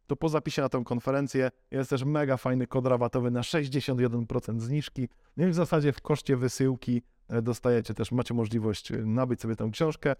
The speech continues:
bo ja stwierdziłem, na książce nie muszę zarabiać. Jeżeli komuś ona zmieni życie, będzie to wystarczające.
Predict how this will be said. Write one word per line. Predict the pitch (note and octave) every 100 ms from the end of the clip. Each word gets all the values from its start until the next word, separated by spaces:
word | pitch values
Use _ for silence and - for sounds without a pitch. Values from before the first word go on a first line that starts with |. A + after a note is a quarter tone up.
| - _ _
bo | D#3
ja | G3
stwierdziłem, | F#3+ F3+ D#3 D3 C3+ C3+
na | D#3+
książce | - C3 - A2
nie | A#2+
muszę | C3+ C#3+
zarabiać. | B2+ B2 B2 A#2+ A2 - _ -
Jeżeli | C3 D#3+
komuś | D#3 F#3+ E3+ D3+
ona | C#3+ C3
zmieni | B2 A2+ A2
życie, | B2+ C3
będzie | A2+ A2
to | G#2+
wystarczające. | A#2+ C#3+ C#3+ B2 B2+ B2 A2+ A2+